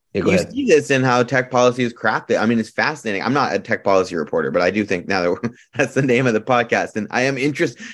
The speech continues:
Speaker 2: just as a reader, kind of, like, I'm super interested in this 'cause I know, like, I spend a lot of time talking to these, like, internet scholars or, you know, folks at civil society groups. And, like, I know that a lot of them have a lot of legitimate grievances when they see a, a, a p-,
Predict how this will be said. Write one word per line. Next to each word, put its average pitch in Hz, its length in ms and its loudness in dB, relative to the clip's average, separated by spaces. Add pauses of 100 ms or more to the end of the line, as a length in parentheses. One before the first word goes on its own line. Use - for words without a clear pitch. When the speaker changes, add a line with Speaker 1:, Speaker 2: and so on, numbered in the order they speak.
Speaker 2:
just 151 180 2
as 139 220 4
a 117 80 0
reader, 127 400 4
kind 110 180 -2
of, 98 80 -6
like, 107 280 0 (400)
I'm 127 120 2
super 135 300 2
interested 135 260 -2
in 117 120 2
this 110 120 0
'cause 107 140 -2
I 120 120 2
know, 117 280 4
like, 90 160 4
I 107 100 2
spend 127 220 -4
a 120 40 0
lot 110 120 0
of 104 60 -8
time 98 160 -4
talking 98 320 -2
to 101 60 -4
these, 101 260 -2
like, 90 260 0
internet 98 340 -2
scholars 90 680 2
or, - 180 -2 (260)
you 90 120 -4
know, 85 100 -2
folks 95 300 2
at - 80 -12
civil 92 220 -6
society 82 420 -4
groups. 82 300 -6
And, 95 100 -6
like, 90 140 -4 (320)
I 113 220 0
know 107 520 4
that 95 240 0
a 87 80 -6
lot 87 220 0
of 87 80 -2
them 90 140 -6
have 87 180 -2
a 87 40 -2
lot 85 180 0
of 80 80 -4
legitimate 85 600 -4
grievances 82 560 -8
when 82 120 -8
they 82 120 -6
see 90 220 -4
a, 85 160 0
a, 82 140 -8
a 90 120 -6
p-, - 160 -4